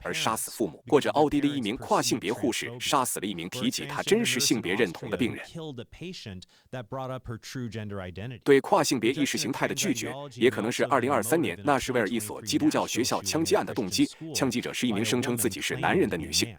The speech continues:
不过，对我到目前为止所说的话的一个反对意见是，我也应该提到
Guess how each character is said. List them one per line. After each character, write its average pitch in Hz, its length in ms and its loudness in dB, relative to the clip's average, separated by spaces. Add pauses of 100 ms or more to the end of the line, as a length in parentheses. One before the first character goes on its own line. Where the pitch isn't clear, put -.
(540)
不 214 80 -2
过， 104 180 6 (320)
对 120 80 6
我 127 140 6
到 143 140 2
目 160 120 2
前 131 140 -2
为 123 140 2
止 113 160 -2
所 - 160 -6
说 151 160 2
的 139 40 -2
话 120 220 2
的 95 60 -4
一 85 100 -8
个 104 140 -4
反 76 260 -6
对 143 100 2
意 175 140 -2
见 170 160 -6
是， 113 240 -6 (260)
我 185 120 6
也 175 80 6
应 151 120 0
该 202 140 2
提 208 160 -6
到 104 180 4